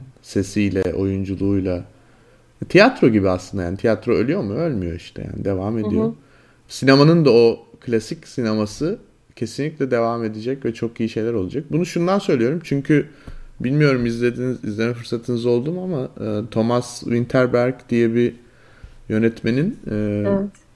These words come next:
Speaker 1: Danimarka'dan The Hunt diye bir filmi çıktı. Benim yani son
Speaker 2: Muhteşem bir film.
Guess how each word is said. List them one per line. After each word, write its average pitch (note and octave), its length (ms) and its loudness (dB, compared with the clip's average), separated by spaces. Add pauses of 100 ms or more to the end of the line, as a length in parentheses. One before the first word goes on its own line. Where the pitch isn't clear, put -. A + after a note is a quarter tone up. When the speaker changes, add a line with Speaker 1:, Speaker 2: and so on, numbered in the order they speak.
(460)
Speaker 1:
Danimarka'dan B2+ 760 2
The A#2+ 60 -2
Hunt C3+ 420 2
diye B2+ 140 4
bir B2 40 -2
filmi C3 320 -4
çıktı. - 380 -4
Benim B2+ 260 4
yani C3+ 260 2
son C3 160 0
Speaker 2:
Muhteşem B3 460 6
bir G#3+ 100 2
film. F#3+ 320 2